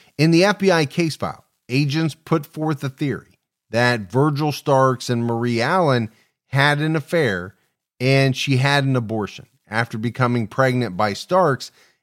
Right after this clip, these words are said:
and that James Allen had killed them both because of it. In February nineteen forty-six,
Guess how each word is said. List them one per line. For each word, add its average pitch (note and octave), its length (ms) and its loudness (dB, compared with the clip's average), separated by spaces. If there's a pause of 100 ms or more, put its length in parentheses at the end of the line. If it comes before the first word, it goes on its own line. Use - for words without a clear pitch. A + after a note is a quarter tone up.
(120)
and C#3 140 4
that C#3+ 140 2
James D3+ 360 0
Allen D#3+ 440 2
had B2+ 200 -2
killed D#3+ 280 -2
them A#2+ 160 -2
both G#2+ 340 -4 (380)
because A2 400 -2
of C#2+ 80 -18
it. - 80 -20 (420)
In C3+ 140 2
February D3+ 520 4
nineteen C3+ 380 0
forty-six, A#2+ 680 -4